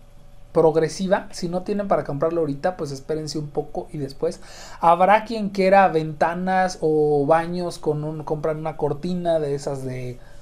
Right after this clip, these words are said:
miren, por ejemplo, aquí está cortina para el vestidor, pero para los baños de esa que te venden en el Walmart, y ya después le pones tú tu cancel de,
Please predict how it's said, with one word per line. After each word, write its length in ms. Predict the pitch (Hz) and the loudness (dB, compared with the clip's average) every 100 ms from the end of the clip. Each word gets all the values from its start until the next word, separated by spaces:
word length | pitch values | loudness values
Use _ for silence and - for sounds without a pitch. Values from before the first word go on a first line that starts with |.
| - | -12
miren, 140 | 143 135 | -8 -6
por 120 | 127 | -6
ejemplo, 240 | 131 131 | -4 -4
aquí 140 | 127 127 | -4 -6
está 200 | 123 127 | -6 -6
cortina 400 | 131 131 135 143 | -6 -6 -6 -2
para 140 | 135 | -2
el 80 | 135 | 0
vestidor, 420 | 135 - 143 170 - - - - - | -2 -2 0 0 -4 -16 -18 -18 0
pero 260 | 160 160 | 4 6
para 200 | 175 165 | 6 6
los 180 | 175 180 | 6 4
baños 320 | 196 196 196 | 4 2 2
de 80 | 185 | 0
esa 180 | 175 170 | 0 0
que 140 | 160 | 0
te 100 | 143 | 2
venden 220 | 160 185 170 | 0 2 2
en 80 | |
el 80 | 160 | 2
Walmart, 420 | 160 180 180 190 | 4 4 4 -2
y 60 | 170 | 0
ya 140 | 190 | 0
después 420 | 214 202 214 214 214 | 0 -2 -2 0 -2
le 100 | 208 | -2
pones 400 | 202 202 202 - | -2 -2 -2 -4
tú 160 | 202 | -4
tu 160 | 202 202 | -4 -4
cancel 540 | 180 160 - 170 185 | -4 -4 -4 -4 -2
de, 560 | 180 170 156 143 135 | -2 -2 0 0 -2